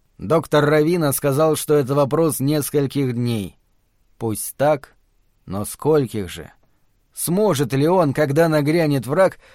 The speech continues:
хотя бы встать на ноги, одеться, доплестись до верхней террасы?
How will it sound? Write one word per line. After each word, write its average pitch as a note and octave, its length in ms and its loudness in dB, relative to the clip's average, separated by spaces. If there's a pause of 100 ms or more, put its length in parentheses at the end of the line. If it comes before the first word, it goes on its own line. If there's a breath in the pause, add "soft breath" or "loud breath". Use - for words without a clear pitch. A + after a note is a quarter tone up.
(140 soft breath)
хотя F#3 280 -2
бы F3 160 0
встать E3+ 380 0
на G3 260 0
ноги, C3+ 220 -2
одеться, C#3 540 -2
доплестись D#3 720 0
до D#3+ 120 4
верхней E3 480 0
террасы? D#3 600 0